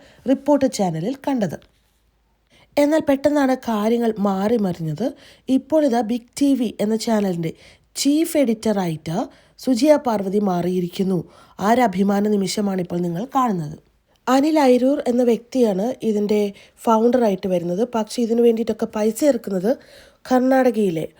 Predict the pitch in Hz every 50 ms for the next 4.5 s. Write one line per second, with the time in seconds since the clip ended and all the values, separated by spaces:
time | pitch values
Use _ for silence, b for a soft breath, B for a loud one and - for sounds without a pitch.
0 | b b - - 214 214 214 202 196 190 - _ _ - 233 220 202 190 185 190
1 | 190 180 170 170 233 294 - _ _ _ - 233 214 185 165 160 151 147 - -
2 | b b b b b b b b b b _ _ _ _ _ - 180 226 254 254
3 | - - 262 262 262 254 269 254 233 233 226 220 220 220 - - - 202 202 202
4 | 202 202 202 202 202 196 202 196 196 196